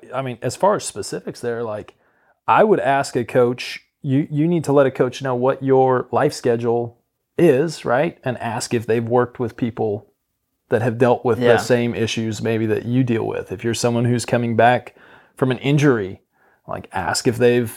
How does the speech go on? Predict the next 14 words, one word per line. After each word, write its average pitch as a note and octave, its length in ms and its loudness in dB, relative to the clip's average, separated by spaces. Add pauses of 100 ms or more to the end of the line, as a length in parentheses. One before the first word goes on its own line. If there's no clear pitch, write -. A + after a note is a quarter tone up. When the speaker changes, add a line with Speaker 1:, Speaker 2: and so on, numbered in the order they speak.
(200)
Speaker 1:
you - 140 -6
know, B2+ 80 -2
dealt B2 340 4
with B2 300 0
helping A2 360 0
athletes G#2+ 400 -4
come A#2 180 -2
back G2 260 -2
from A2 160 -8
injury G#2+ 340 -4
or F#2+ 60 -2
how A#2 320 2
they A#2 140 6
would A2+ 260 0